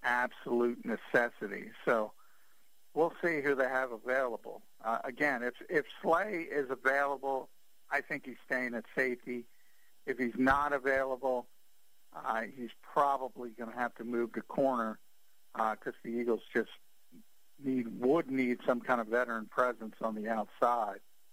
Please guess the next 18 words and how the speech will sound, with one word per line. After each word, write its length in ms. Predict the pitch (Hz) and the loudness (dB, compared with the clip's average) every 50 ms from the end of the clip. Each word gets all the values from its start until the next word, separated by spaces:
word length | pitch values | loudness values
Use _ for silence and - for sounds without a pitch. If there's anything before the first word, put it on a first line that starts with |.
| - - - - - - - - | -20 -20 -20 -20 -20 -16 -10 -10
They 80 | 131 | -6
do 200 | 123 151 156 151 | -2 0 2 4
have 240 | 147 143 143 127 123 | 4 4 2 2 -2
Nickell 400 | 131 120 - 147 135 135 131 123 | -8 -8 -4 -2 0 0 0 0
Robey-Coleman, 920 | 123 127 127 123 123 117 - - - 127 127 127 127 123 127 123 120 120 113 | 0 0 0 0 -2 -8 -6 -2 0 0 2 0 0 0 -2 -4 -4 -6 -6
but 140 | - 110 110 | -6 -4 -2
he's 180 | 123 120 110 - | -2 -2 -2 0
more 280 | 127 117 120 117 117 - | 2 2 2 2 2 2
obviously 560 | 110 117 117 113 117 110 - - 123 110 104 | 0 -2 -2 -4 -6 -8 -8 -4 -4 -4 -4
at 80 | - | -4
the 60 | - - - | -6 -8 0
slot 320 | - 131 123 127 131 - - | 4 4 4 4 2 0 -4
corner, 360 | - 131 123 120 120 117 - - - - - - - - - | -4 -2 -2 0 -2 -4 -8 -12 -20 -20 -20 -20 -20 -12 -2
has 200 | - 147 147 143 - - - | 0 2 2 2 0 -6 -6
played 260 | 147 143 131 127 127 | -4 -2 0 0 2
outside 520 | 123 123 123 123 - - 127 120 117 113 | 2 0 0 -2 -2 -2 0 0 0 -2
at 120 | 110 - - | -6 -8 -6
times. 420 | - 131 123 120 120 120 117 117 | -4 -2 -2 -2 -4 -6 -8 -10